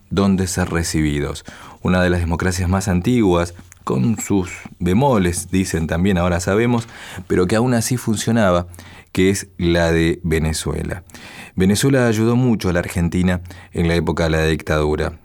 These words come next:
y en otros momentos también. Eh, no solo eso. Otros organismos que nos ayudaron en la época de la dictadura fue Amnistía Internacional. Y hoy,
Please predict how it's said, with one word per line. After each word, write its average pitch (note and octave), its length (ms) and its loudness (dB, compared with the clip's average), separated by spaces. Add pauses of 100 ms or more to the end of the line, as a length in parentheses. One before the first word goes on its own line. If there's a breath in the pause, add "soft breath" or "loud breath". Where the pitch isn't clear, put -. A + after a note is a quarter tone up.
y D#2+ 320 0
en E2+ 80 2
otros F#2+ 220 -2
momentos F2 400 0
también. D#2 460 -2 (800 loud breath)
Eh, F2 520 2 (640 loud breath)
no F#2+ 160 0
solo G2 280 2
eso. D2+ 300 -4 (2000 soft breath)
Otros G#2+ 800 2
organismos G#2 480 2
que - 100 -2
nos F2 160 0
ayudaron F#2+ 440 2
en E2 80 0
la E2 80 0
época E2+ 460 0
de D#2+ 100 0
la D#2 80 0
dictadura D#2 580 0 (540 loud breath)
fue G2+ 360 0 (140)
Amnistía F2+ 480 2
Internacional. D#2 760 -2 (840 loud breath)
Y G2 560 4
hoy, A2+ 280 2